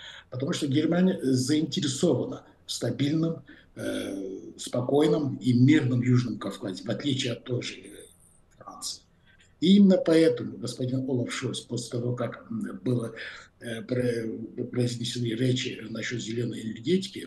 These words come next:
он провел переговоры именно по политическому обустройству,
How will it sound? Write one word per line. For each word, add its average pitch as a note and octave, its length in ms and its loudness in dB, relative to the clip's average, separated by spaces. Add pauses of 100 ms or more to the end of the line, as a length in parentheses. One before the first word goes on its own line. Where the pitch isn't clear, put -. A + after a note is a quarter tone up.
(120)
он D3 280 -10 (140)
провел B2+ 320 -2
переговоры B2 640 -6 (180)
именно C3 400 2
по B2+ 180 4
политическому B2 720 -2
обустройству, B2+ 800 -2